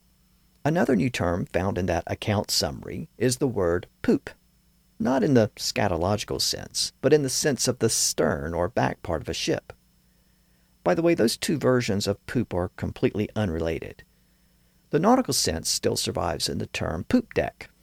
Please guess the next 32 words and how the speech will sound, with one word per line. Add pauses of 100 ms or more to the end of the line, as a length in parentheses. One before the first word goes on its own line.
(140)
a
deck
on
the
back
of
a
ship. (800)
And
some
etymologies
suggest
that
the (160)
adjective (240)
pooped (200)
is
derived
from
the
same
source. (760)
Sometimes
the (260)
poop
or
rear
part
of
a
ship
was